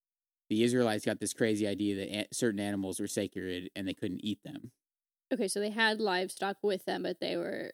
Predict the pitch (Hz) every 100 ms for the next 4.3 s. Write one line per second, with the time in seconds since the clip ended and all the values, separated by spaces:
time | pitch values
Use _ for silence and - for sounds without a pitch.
0 | - 208 165 190 185 196 - - 175 -
1 | - - - 107 101 85 _ _ _ _
2 | _ _ _ _ _ _ 120 - - _
3 | - 220 196 147 117 107 107 90 98 113
4 | 117 104